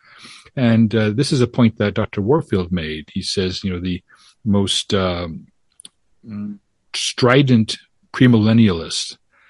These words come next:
he says, is still a brother beloved compared to, uh, someone outside the faith.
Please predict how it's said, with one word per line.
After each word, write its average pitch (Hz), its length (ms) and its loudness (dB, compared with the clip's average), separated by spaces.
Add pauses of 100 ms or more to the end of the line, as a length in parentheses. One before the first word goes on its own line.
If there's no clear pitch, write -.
(160)
he 107 60 -6
says, 101 280 -2
is 101 120 -4
still 120 240 2
a 107 40 2
brother 107 320 2
beloved 92 600 -4
compared 90 460 -6
to, 87 420 -6 (320)
uh, 85 120 -10
someone 92 280 -4
outside 87 400 -6
the - 80 -14
faith. - 480 -18